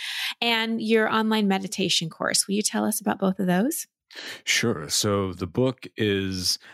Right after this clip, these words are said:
Speaker 2: uh, it covers a lot of what we've talked about now, but ultimately it is a modern approach to mindfulness in the sense that, you know, we have evolved,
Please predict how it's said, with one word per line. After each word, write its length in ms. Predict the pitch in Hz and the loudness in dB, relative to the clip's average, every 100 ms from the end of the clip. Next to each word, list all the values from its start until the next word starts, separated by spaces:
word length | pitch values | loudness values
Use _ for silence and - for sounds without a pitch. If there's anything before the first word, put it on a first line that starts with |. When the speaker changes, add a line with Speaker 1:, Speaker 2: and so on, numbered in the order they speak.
| - - - | -20 -20 -8
Speaker 2:
uh, 320 | 98 87 85 98 | -4 -2 -2 -4
it 120 | 107 | -4
covers 320 | - 165 156 | -4 -2 -2
a 40 | |
lot 400 | 101 92 85 92 | -2 0 0 0
of 240 | 95 85 - | -2 -4 -4
what 160 | 92 | -2
we've 180 | 85 85 | -2 -4
talked 280 | - 90 85 | -4 -4 -4
about 400 | 82 82 87 80 - | -6 -4 -4 -8 -2
now, 560 | 90 85 76 71 73 95 | 0 0 -2 -10 -12 -6
but 200 | 101 98 - | -4 -4 -2
ultimately 760 | 117 117 110 95 104 95 92 - | -2 -2 -6 -2 0 0 -2 -4
it 160 | 101 | -4
is 520 | 87 87 87 85 - - - - _ - | -2 -4 -2 -2 -4 -4 -18 -20 _ -4
a 140 | 95 | -2
modern 560 | 87 87 90 87 90 90 | 0 0 0 -2 -2 -4
approach 460 | 85 - 87 - - | -6 -4 -4 -4 -4
to 80 | |
mindfulness 760 | 87 82 85 - 87 90 - - - | -2 0 -4 -8 -8 -6 -6 -6 -2
in 120 | 90 | 0
the 80 | 87 | 0
sense 380 | - 95 90 | 0 0 -2
that, 220 | - 87 - | -2 -4 -4
you 80 | |
know, 320 | 85 85 85 - 90 - - | -4 -4 -4 -8 -12 -10 -2
we 380 | 98 107 113 | 2 4 2
have 500 | 101 95 95 90 - - - | 2 -2 -4 -8 -12 -12 -10
evolved, 760 | 85 85 82 82 82 87 - | -6 -4 -2 -4 -6 -10 -16